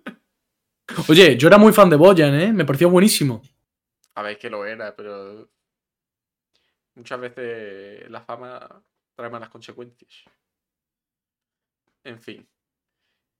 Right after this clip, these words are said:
Speaker 1: Oye, me acabo de acordar ahora, Joseca.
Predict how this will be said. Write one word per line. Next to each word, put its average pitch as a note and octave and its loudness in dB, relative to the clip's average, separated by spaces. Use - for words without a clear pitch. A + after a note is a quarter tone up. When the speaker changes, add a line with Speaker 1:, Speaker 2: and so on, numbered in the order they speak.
Speaker 1:
Oye, F#3+ 6
me D#3+ 0
acabo G#3+ 4
de C4+ 6
acordar C#3+ 2
ahora, A2+ -4
Joseca. D#3+ -4